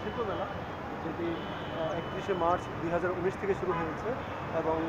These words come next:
চলবে, আহ, আট এপ্রিল দুই হাজার, আহ, উনিশ পর্যন্ত। চলুন যে এক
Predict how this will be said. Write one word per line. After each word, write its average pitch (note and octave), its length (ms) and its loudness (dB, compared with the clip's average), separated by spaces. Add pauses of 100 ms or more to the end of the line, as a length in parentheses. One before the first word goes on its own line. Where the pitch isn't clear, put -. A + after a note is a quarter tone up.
চলবে, E3+ 320 2
আহ, D#3+ 1900 2
আট F#3 160 4
এপ্রিল G3 260 4 (120)
দুই D#3+ 140 2
হাজার, E3 280 6
আহ, D#3 1040 -2
উনিশ F3 220 6
পর্যন্ত। D3 240 0 (480)
চলুন C#4 400 10
যে G#3+ 60 12
এক G3+ 120 10